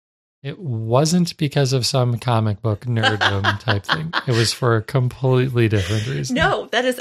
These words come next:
Speaker 2: actually not true. It was, no, it really wasn't. I didn't even know who it was, it, uh, who the actor was.
Speaker 1: Hmm.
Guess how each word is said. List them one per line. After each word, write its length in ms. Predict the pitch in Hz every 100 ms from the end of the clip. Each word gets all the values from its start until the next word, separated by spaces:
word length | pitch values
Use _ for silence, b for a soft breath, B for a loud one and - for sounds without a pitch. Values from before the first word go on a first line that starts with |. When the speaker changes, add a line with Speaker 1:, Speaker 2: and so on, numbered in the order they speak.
| -
Speaker 2:
actually 520 | 185 - 233 196 -
not 360 | 214 170 156 -
true. 400 | 151 117 - - _ -
It 140 | 180
was, 200 | 196 175 196
no, 200 | 339 427
it 160 | - 240
really 240 | 254 247
wasn't. 320 | 220 220 170 -
I 140 | 165
didn't 180 | 214 220
even 140 | 175 160
know 120 | 160
who 140 | 160
it 80 | 147
was, 460 | 160 156 - - - _ -
it, 160 | - _ _ _ _ _ _ -
uh, 320 | 165 147 - - _ -
who 180 | - 180
the 320 | 151 143 175 - _ _ _
actor 360 | 170 170 - -
was. 320 | - - -
Speaker 1:
Hmm. 280 | 135 110 120